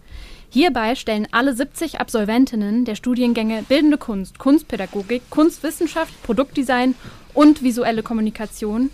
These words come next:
ihre Abschlussarbeiten in der Dokumentehalle aus. Auf Besonderheiten und Details der Ausstellung gehen wir jetzt mit unseren Gästen im Gespräch ein und hoffen, wir machen Lust darauf,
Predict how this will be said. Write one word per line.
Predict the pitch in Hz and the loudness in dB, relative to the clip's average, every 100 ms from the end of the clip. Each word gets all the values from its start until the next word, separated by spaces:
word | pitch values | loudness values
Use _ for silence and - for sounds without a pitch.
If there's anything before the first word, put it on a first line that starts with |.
| - - - | -8 -18 -6
ihre | 247 - | -2 0
Abschlussarbeiten | 226 - 254 - 226 226 247 254 | -2 -4 -6 -4 -4 -4 -2 -2
in | 262 240 | 2 0
der | 240 | 0
Dokumentehalle | 269 269 220 196 190 185 180 - | -2 0 0 -2 -8 -12 -14 -14
aus. | 175 - - - - - | -14 -16 -20 -20 -10 -6
Auf | 220 | -2
Besonderheiten | 226 254 302 269 277 285 | 4 4 4 2 -2 -2
und | 240 208 | -2 -2
Details | 190 - 233 | -6 -4 -4
der | - - | -4 -6
Ausstellung | 233 285 262 277 277 | -6 -4 0 0 0
gehen | 226 208 | -2 -2
wir | 208 | -2
jetzt | 233 - - | -4 -4 -10
mit | 220 | -6
unseren | - 220 226 226 | -2 -2 -2 -2
Gästen | 202 - - 240 | -4 -8 -6 -6
im | 247 208 | -2 -4
Gespräch | 202 - 196 - | -6 -10 -10 -6
ein | 208 254 302 - - - - | -2 0 0 -4 -20 -20 -4
und | 233 233 | -2 2
hoffen, | 320 349 | 2 2
wir | 285 | 0
machen | 220 220 214 | -2 -2 -4
Lust | 269 - | -4 -6
darauf, | 240 226 240 | -6 -6 -6